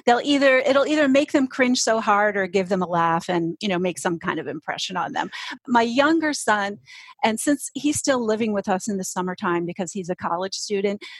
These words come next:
so it's a little harder for him to be generous with us because, you know, he's still here. <laughs> Um, and so his review, which to me was the highest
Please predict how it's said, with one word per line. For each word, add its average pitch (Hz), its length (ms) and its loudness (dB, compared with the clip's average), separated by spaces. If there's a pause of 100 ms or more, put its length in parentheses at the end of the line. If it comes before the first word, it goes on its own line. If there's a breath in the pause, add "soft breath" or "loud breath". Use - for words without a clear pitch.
so 208 340 0 (280)
it's 320 160 -2
a 311 60 0
little 277 280 2
harder 220 500 -4
for 208 160 -4
him 202 320 -4
to - 100 -14
be 190 260 -12 (300)
generous 208 580 -2
with 226 200 -2
us 214 500 0
because, 190 560 -2 (100)
you 220 80 -8
know, 185 240 -6
he's 226 220 -6
still 214 520 -2
here. 208 560 -4
<laughs> 392 60 -4 (840 loud breath)
Um, 240 320 4
and 254 220 2
so 240 460 2 (420 loud breath)
his 285 320 -2
review, 226 460 -4
which 208 240 -4
to 233 160 -6
me 220 260 -4
was 208 200 -6
the 190 160 -4
highest 196 540 -4